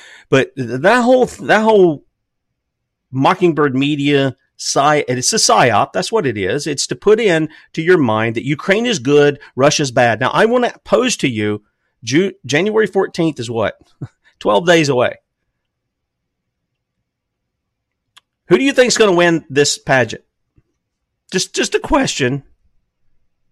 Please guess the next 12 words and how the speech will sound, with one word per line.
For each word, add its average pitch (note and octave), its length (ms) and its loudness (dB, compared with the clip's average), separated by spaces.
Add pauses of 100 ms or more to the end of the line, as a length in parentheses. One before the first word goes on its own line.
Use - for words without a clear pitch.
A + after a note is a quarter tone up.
(180)
out D3+ 120 4
of D#3+ 80 2
these D3 220 0
two. - 240 -4
Who G#3 80 0
do A#3 80 0
you C#4+ 120 2
think's B3 280 -2
gonna A3 220 2
win F#3 160 2
this E3+ 160 -2
pageant? B2+ 440 -2